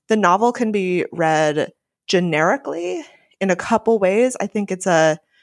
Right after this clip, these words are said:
very sort of twentieth century paranoiac, um, thriller. I think you can read it as a gothic horror, especially given the sort of structure of the building. Um,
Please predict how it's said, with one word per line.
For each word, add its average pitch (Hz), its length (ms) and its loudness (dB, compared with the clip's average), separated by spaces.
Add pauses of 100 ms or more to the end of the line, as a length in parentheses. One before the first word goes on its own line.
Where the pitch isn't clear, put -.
(380)
very 165 220 2
sort 170 200 -4
of 165 140 -2
twentieth 160 480 -4
century 151 760 -4 (400)
paranoiac, 165 920 -2 (400)
um, 147 460 -4 (1080)
thriller. 185 840 4
I 165 120 0
think 156 560 -4
you 170 160 -2
can 175 200 -8
read 160 160 -2
it 151 120 -2
as 151 120 -4
a 156 60 0
gothic 156 480 0
horror, 170 380 4
especially 165 560 -4
given 156 300 -2
the 143 80 -4
sort 151 200 -2
of 156 80 -8
structure - 540 -2
of 147 160 -4
the 127 280 -6 (180)
building. 233 520 -2 (640)
Um, 147 480 -2